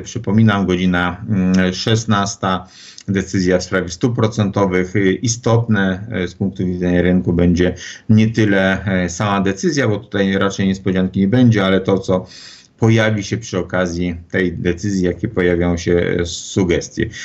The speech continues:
E, z punktu widzenia analizy, analizy technicznej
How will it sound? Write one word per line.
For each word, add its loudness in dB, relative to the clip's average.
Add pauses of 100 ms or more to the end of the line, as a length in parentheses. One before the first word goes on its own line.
(380)
E, 4
z -6
punktu 2
widzenia 4
analizy, 4 (180)
analizy 2
technicznej 2